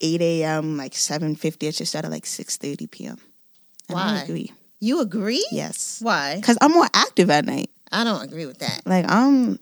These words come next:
Speaker 1: I'm living
Speaker 2: When you
Speaker 1: life. I'm more
Speaker 2: supposed to sleep? You
Speaker 1: productive
Speaker 2: sleep
Speaker 1: during
Speaker 2: during
Speaker 1: the
Speaker 2: the day?
Speaker 1: day.
Speaker 2: But that's not
Speaker 1: You can be,
Speaker 2: reality.
Speaker 1: like, owls.
Speaker 2: Owls?
Speaker 1: Yeah.
Speaker 2: Hoo hoo.
Speaker 1: Mm-hmm.
Speaker 2: Okay, no.
Speaker 1: <laughs>
Speaker 2: I disagree with that one.
Speaker 1: I mean, I feel like, you know, my teenagers out there would get it.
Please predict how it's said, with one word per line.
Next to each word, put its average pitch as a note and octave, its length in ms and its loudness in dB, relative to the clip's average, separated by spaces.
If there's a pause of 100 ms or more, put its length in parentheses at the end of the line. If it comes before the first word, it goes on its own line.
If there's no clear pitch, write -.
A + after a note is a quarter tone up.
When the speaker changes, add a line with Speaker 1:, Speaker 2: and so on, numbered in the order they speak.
Speaker 1:
I'm A3+ 180 2
living A#3+ 180 4
Speaker 2:
When - 80 4
you - 60 4
Speaker 1:
life. A3+ 220 6
I'm A#3+ 160 6
more G4+ 120 4
Speaker 2:
supposed - 140 0
to - 80 6
sleep? E4+ 180 6
You F3 80 8
Speaker 1:
productive D3+ 160 4
Speaker 2:
sleep C#4 240 -2
Speaker 1:
during B3+ 200 6
Speaker 2:
during - 120 2
Speaker 1:
the A#3+ 60 -2
Speaker 2:
the B3 80 0
day? G3 240 4
Speaker 1:
day. - 40 -4 (220)
Speaker 2:
But A#4 100 0
that's C5+ 240 2
not A#4 200 4
Speaker 1:
You G#4+ 180 2
can A#4 100 6
be, C5 40 4 (180)
Speaker 2:
reality. E4+ 180 4
Speaker 1:
like, - 80 0
owls. B3+ 680 2 (500)
Speaker 2:
Owls? A#3+ 420 0 (160)
Speaker 1:
Yeah. E4 200 2 (180)
Speaker 2:
Hoo A4+ 240 -2
hoo. C5 300 4 (340)
Speaker 1:
Mm-hmm. C4 580 -2
Speaker 2:
Okay, G#3 260 -6
no. F3+ 120 -2 (340)
Speaker 1:
<laughs> - 320 -10
Speaker 2:
I B3 100 -2
disagree E3+ 480 -4
with C3+ 120 -10
that A#2+ 220 -4
one. F#2 160 -8 (720)
Speaker 1:
I A3+ 60 6
mean, A3 120 8
I G3+ 60 4
feel A#3+ 160 0
like, F#3 280 4 (360)
you D#3+ 80 -2
know, D3+ 240 -2 (140)
my D3 100 -6
teenagers C3+ 440 -2
out - 120 -10
there - 120 -8
would F#2 120 -6
get D#2 100 -8
it. - 120 -12